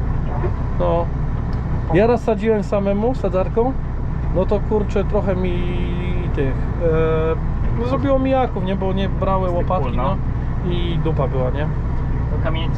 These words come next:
Speaker 2: tutaj sypiemy na tą kubkę,
Speaker 1: Ja
Speaker 2: czy
Speaker 1: na tą kubkę chyba,
Speaker 2: no to
Speaker 1: nie?
Speaker 2: na koniec podjedziemy, to wysypiemy.
Speaker 1: No, zobaczymy, ile tego towaru, urobku zostało wykopane.
Speaker 2: Tony, to są tony.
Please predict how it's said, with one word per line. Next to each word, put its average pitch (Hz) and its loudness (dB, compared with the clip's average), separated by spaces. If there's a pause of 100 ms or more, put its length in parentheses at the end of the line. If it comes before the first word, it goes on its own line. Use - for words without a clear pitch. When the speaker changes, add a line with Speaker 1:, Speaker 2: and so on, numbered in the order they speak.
Speaker 2:
tutaj - 0
sypiemy - -2
na 622 -2
tą - -2
kubkę, - -2
Speaker 1:
Ja 349 4
Speaker 2:
czy 311 0
Speaker 1:
na 170 2
tą 190 0
kubkę 156 -2
chyba, 143 0
Speaker 2:
no 139 0
to 156 0
Speaker 1:
nie? - 2
Speaker 2:
na 156 0
koniec 139 -2
podjedziemy, 123 -2
to - -2
wysypiemy. - 0
Speaker 1:
No, 190 2
zobaczymy, 185 0
ile 175 0
tego 160 0
towaru, 160 0 (560)
urobku 214 2 (1400)
zostało 156 2
wykopane. 147 0 (760)
Speaker 2:
Tony, 214 2
to - -2
są - -4 (100)
tony. 165 0